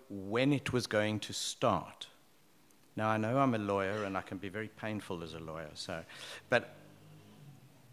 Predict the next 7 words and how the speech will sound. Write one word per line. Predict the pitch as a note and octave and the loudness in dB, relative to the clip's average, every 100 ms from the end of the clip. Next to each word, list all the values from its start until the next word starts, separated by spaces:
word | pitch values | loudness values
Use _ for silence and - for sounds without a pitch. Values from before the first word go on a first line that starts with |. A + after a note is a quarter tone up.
| - - - | -20 -20 4
am | C3+ D3+ | 8 12
I | E3+ - | 12 10
overanalyzing | C#3+ D3+ C#3 C3 C#3+ C3 A2 A2 A2 G2 | 8 10 8 8 6 8 6 4 0 0
that | G#2+ | 0
statement | - - G2+ F#2+ E2+ E2+ | 0 0 0 -2 -10 -10
to | - | -8
say, | A2 - A#2 A2+ G#2+ G#2 | -4 0 2 2 0 -2